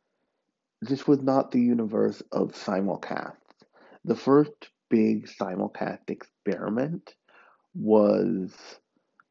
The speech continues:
um, actually Space Dandy. Space Dandy was, like, a big, weird experiment in that, like,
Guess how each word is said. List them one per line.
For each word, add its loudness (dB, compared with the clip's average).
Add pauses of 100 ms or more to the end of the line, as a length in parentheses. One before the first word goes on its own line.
um, -6 (540)
actually 2
Space -2
Dandy. -8
Space 2
Dandy 0
was, -2
like, -6 (420)
a -10 (200)
big, 4
weird 0
experiment -4
in -8
that, -8 (800)
like, -8